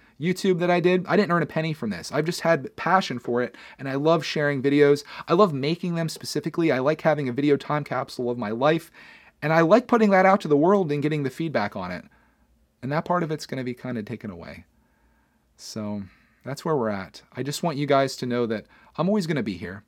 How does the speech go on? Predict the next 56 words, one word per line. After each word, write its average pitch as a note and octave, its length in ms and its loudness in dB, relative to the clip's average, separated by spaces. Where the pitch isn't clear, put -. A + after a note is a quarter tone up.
I'm E3 100 0
gonna G3 100 2
do D#3 160 4
whatever C#3+ 300 4
I B2 80 -2
can B2+ 260 -6
to A2+ 60 -4
keep - 220 -10
this - 260 -10
community C#3+ 300 -2
alive A#2+ 340 0
as G#2+ 140 -6
well. B2 180 0
I A#2 80 0
was A#2 160 -6
thinking E3 200 -4
this - 180 -10
morning C#3+ 300 -4
on A2+ 200 -2
maybe E3+ 300 2
th-, E3+ 120 -4
through D#3 300 0
live C#3 380 4
streams, A2+ 480 -2
i-, G2+ 260 -12
we're C3+ 140 0
gonna F#3+ 160 6
lose, D3+ 420 6
the, D3 280 -2
the C#3+ 120 0
Lego G#3 240 8
community E3+ 300 0
is A#2 80 -2
gonna B2+ 140 -2
be A2+ 100 0
destroyed C3 420 2
by G#2+ 120 2
this G2+ 220 -6
if - 160 -8
we C3 120 2
all C3 100 4
have C3+ 140 0
to - 60 -6
mark B2 180 -2
our A#2 40 -2
videos A2 320 0
as G2 80 -12
for G2+ 140 -12
kids, A#2 320 -4
or G#2+ 40 -2
at G#2 60 -2
least A#2 160 -4
the A2 60 -6
majority G#2+ 380 -4
of A#2 80 -8
them. C3+ 180 -4